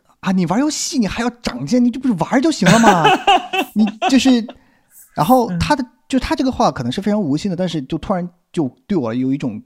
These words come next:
Speaker 1: 醍醐灌顶的感觉，我就有，就真的是当时有，有一种顿悟的感觉，就觉得，对啊，我为什么要，就是我玩游戏本身就是为了放松，就是这样名义上来说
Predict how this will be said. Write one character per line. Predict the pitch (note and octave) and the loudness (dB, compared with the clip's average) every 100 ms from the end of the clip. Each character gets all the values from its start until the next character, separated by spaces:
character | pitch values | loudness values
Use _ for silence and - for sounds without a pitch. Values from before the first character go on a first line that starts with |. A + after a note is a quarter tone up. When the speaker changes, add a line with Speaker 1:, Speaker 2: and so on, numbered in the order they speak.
| _ - | _ -16
Speaker 1:
醍 | - | -10
醐 | D#3 G#3 | -4 -2
灌 | G#3 B2+ | -2 -2
顶 | |
的 | A#2+ | -6
感 | B3+ A2 | -8 -10
觉， | - | -16
我 | - | -20
就 | C#3 E3+ - _ _ _ _ _ _ - | -18 -20 -20 _ _ _ _ _ _ -10
有， | - D#3 | 2 2
就 | A3+ B3+ | 2 0
真 | B3 C#4+ | 2 2
的 | C#4+ | 2
是 | C4 | 2
当 | - A3+ | 2 0
时 | A#3 | 2
有， | D#3+ C3 | 0 0
有 | B2 C#3 | 0 -2
一 | |
种 | C#3 | -6
顿 | - B3+ F3+ | -2 -2 -2
悟 | F#3 | -4
的 | B2+ | -8
感 | - | -12
觉， | G#2 | -18
就 | - D3+ | -14 -10
觉 | E3 | -6
得， | D3+ D#3 D3 _ _ _ _ _ | -2 -2 -4 _ _ _ _ _
对 | F4 | 0
啊， | B3 A#2+ | 2 0
我 | B2+ | -2
为 | D#3 B3 | -2 -4
什 | - | -2
么 | C3 | -2
要， | D#3+ C#3 B2 - _ _ _ _ _ | 0 -2 -4 -8 _ _ _ _ _
就 | B3+ | 0
是 | A3+ - _ | 0 -2 _
我 | - D#3 C#3 | -4 0 0
玩 | C3 A#2+ G#3+ | 0 0 0
游 | A3+ | -2
戏 | - A3 C3 | -2 -2 -2
本 | - A2+ G2+ | -2 -6 -4
身 | E3 | -8
就 | E3+ | -6
是 | E3 D3 | -4 -4
为 | C#3 A#2+ | -2 -4
了 | |
放 | A2 - D#3 B2 | -2 -2 0 -2
松， | D#3 | -4
就 | E3+ | -2
是 | D#3 | -4
这 | - | -2
样 | F3+ | -2
名 | C#3+ B2+ | 0 0
义 | A3+ | 0
上 | G#3 D3+ | 0 -2
来 | A#2+ | -6
说 | D3 C#3 | -4 -4